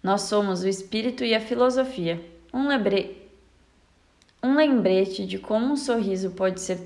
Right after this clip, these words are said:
tão poderoso. Nascida em mil novecentos e setenta e dois, a simples mensagem da Smiley, a simples mensagem da Smiley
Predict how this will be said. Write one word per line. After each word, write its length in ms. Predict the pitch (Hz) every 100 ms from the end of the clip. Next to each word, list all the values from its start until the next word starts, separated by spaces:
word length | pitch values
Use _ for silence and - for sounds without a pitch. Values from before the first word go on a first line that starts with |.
| -
tão 200 | 185 196
poderoso. 720 | 214 220 208 175 139 - - _ _ _ _ _ _ _ _ - - _ _ _ _ _
Nascida 440 | 190 190 - 226 214
em 80 |
mil 140 | 214 233
novecentos 440 | 254 226 208 196
e 20 |
setenta 360 | - 175 180 175
e 20 |
dois, 360 | 156 175 175 175
a 80 | -
simples 400 | 175 - 226 254
mensagem 580 | 226 226 220 175 170 175
da 80 | 175
Smiley, 560 | 175 165 151 147 151 - - _ _ _ _ _ _ _ _ _ -
a 100 | 175
simples 380 | 185 226 254
mensagem 560 | 233 226 220 190 180 180
da 80 | 180
Smiley 640 | 180 175 151 151 151 -